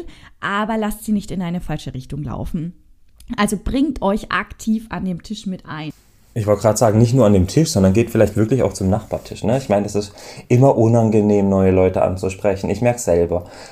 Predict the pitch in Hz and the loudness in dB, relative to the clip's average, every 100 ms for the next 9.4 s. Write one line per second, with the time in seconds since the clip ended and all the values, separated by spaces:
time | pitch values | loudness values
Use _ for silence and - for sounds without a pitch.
0 | - - 98 101 98 101 - - - - | -8 -2 2 4 4 2 -2 -8 -6 -8
1 | - 233 240 92 87 - 101 220 - - | -4 -2 0 0 0 -2 -2 -2 -2 0
2 | 254 277 127 226 226 190 - 247 220 - | 0 0 -2 -2 -2 -2 2 2 2 -2
3 | - - - - 254 269 262 254 - 254 | -12 -20 -6 -2 0 2 2 2 4 4
4 | 202 160 185 208 254 254 254 247 233 226 | 2 -2 -4 -2 -2 0 0 -2 0 0
5 | 240 247 226 233 233 226 220 233 214 208 | -2 -6 -6 -6 -4 -4 -2 -2 -2 -2
6 | 214 240 - 240 226 220 214 226 226 214 | -2 -4 -6 -6 -4 -2 -2 0 -2 -2
7 | 226 208 214 - 190 214 208 196 202 202 | -2 -2 -2 -6 -6 -8 -8 -8 -6 -8
8 | - 208 214 202 208 214 226 226 - 233 | -4 -2 0 -2 -4 -6 -4 -4 -4 -4
9 | 233 233 247 | 0 0 0